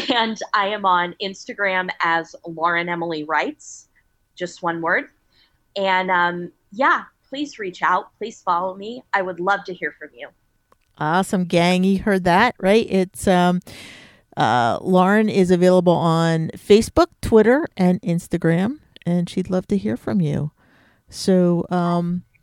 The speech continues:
Speaker 2: yeah, Lauren, that is all the time we have for today. It has been a pleasure talking with you, um, and we're looking forward to your second book coming out, right? Uh,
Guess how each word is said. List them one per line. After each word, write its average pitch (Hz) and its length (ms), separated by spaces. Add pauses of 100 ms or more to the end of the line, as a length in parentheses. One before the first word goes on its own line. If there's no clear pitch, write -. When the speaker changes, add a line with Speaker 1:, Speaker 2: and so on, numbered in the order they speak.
(500)
Speaker 2:
yeah, 254 240
Lauren, 190 540
that 214 240
is 170 220 (120)
all 233 240
the 226 120
time 180 260
we 175 140
have 170 180
for 170 120
today. 160 500 (440)
It 196 220
has 196 320
been 175 400
a 170 140
pleasure 190 680
talking 190 460
with 202 220
you, 226 320 (440)
um, 170 440
and 170 420
we're 165 380
looking 196 420
forward 202 640
to 190 760 (120)
your 170 640 (120)
second - 540
book 175 240
coming 170 320
out, 170 240 (100)
right? 170 260 (140)
Uh, 170 300